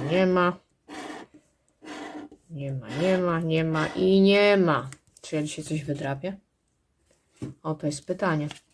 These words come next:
A zdrabek coraz mniej. Cztery zostały. Cały naród z numerem trzynastym. Szukam liczb, szukam traktora. Może tu się zlitują. Oj, nos mnie zaswędział.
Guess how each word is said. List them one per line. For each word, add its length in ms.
A 120
zdrabek 360
coraz 340
mniej. 200
Cztery 320
zostały. 500
Cały 320
naród 360
z 60
numerem 420
trzynastym. 1000
Szukam 480
liczb, 280
szukam 520
traktora. 1040
Może 280
tu 100
się 160
zlitują. 480
Oj, 300
nos 240
mnie 100
zaswędział. 580